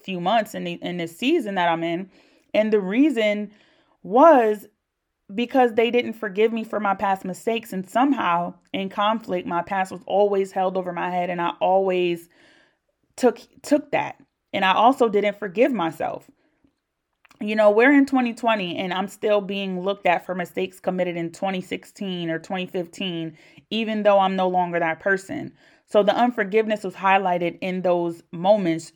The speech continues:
dramatically. And that is exactly the vicious cycle of unforgiveness.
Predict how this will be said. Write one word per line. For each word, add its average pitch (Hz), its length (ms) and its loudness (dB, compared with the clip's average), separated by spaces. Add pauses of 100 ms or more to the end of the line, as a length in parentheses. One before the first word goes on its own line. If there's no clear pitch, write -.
dramatically. 165 880 -2 (460)
And 190 180 -2
that 220 160 6
is 226 140 2
exactly 190 640 -2
the 190 100 -6
vicious 180 340 -4
cycle 170 460 -2
of 170 320 2 (140)
unforgiveness. 165 880 -6